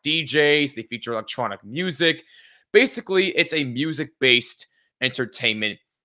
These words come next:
podcast. They stream on Twitch every single week. So if you haven't heard of them, go check them out, the D J sessions dot com. You can also follow them on social media at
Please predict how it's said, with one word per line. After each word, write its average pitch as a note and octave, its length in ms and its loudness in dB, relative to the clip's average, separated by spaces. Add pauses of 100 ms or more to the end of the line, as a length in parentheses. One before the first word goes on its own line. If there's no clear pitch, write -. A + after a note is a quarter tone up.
(120)
podcast. G2+ 600 0
They A2 100 -6
stream C#3+ 400 -4
on C3 140 -4
Twitch - 420 -2
every C#3+ 300 4
single C3+ 440 -4
week. A#2+ 300 -2
So G2+ 160 -6
if G2+ 80 -10
you F#2+ 80 -8
haven't C3 220 -2
heard B2+ 240 0
of A#2+ 40 -2
them, A#2 200 -2 (340)
go C3 160 4
check C3 300 0
them A#2+ 100 0
out, A#2 300 4
the G#2+ 80 -4
D C3 180 2
J B2 220 4
sessions A#2+ 500 0
dot G#2+ 320 0
com. C3 240 0
You G#2+ 80 -10
can A#2 60 -8
also A2 180 -6
follow B2+ 300 0
them B2+ 140 0
on A2+ 140 -4
social A#2+ 360 -6
media C#3 400 2 (280)
at C#3+ 200 6